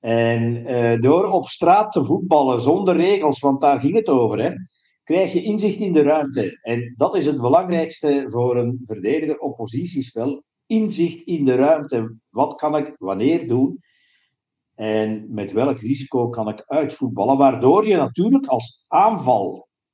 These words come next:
eh, als aanvallend geheel sterker wordt. Als die verdediger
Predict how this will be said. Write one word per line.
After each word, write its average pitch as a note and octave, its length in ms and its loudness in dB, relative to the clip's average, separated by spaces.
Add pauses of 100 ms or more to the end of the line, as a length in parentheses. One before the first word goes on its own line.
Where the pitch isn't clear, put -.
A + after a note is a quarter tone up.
eh, F#2+ 540 -4 (1120)
als - 220 -10
aanvallend E3 460 2
geheel C3+ 280 2
sterker G#3+ 440 0
wordt. C#3+ 280 2
Als C#3+ 220 2
die C3 180 4
verdediger D#3+ 760 2